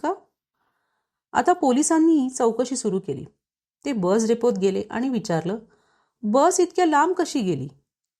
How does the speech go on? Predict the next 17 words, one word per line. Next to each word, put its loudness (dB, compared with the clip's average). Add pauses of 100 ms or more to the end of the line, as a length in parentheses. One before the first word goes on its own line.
(440)
डेपो 0
इन्चार्ज 2
म्हणाले, -2 (400)
"हे 0
शक्यच -4
नाही, -6 (680)
कारण 2
आमच्या 2
नियमानुसार 0 (240)
बस 0
जिथून 0
सुरू -2
होते, -2 (260)
तिथून 0
शेवटच्या -2
स्टॉपपर्यंत -2
जाण्यासाठीच -2